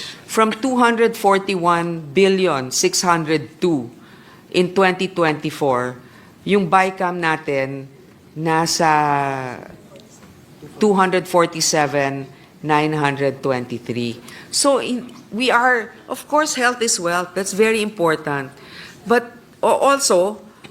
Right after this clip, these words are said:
uh, health, the financial,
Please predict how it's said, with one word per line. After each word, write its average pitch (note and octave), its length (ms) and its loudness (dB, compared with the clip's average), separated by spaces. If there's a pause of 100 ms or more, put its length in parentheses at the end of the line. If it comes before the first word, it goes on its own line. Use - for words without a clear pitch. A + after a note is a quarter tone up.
(140)
uh, F#3 400 2 (320)
health, B3+ 640 0 (320)
the G3+ 160 0
financial, G3 1120 -2